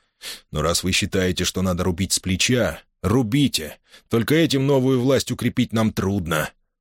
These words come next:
«Да?» — иронически прищурив глаза, сказал Шароглазов.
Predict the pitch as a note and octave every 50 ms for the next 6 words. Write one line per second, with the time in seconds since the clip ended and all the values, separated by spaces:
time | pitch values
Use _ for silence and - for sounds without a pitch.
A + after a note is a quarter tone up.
0 | _ _ _ _ _ _ _ _ _ _ _ - E2+ E2+ F#2 F2+ F2+ F#2 F#2+ G#2+
1 | C3 D#3+ D#3+ C3+ - _ _ _ _ _ _ _ - A#2+ A#2 A#2+ A2+ A2+ A2 F#2+
2 | - G2 - - - F#2 - G#2 - - - G#2 F#2+ F2+ D#2 F2 G2+ G2 F2 F#2+
3 | F#2 F2 - - F#2+ E2 F#2+ F2+ F2 - - G2 G2 G#2 F2+ F2 D#2+ D#2 D#2 D2+
4 | D#2 D#2+ D2+ - - -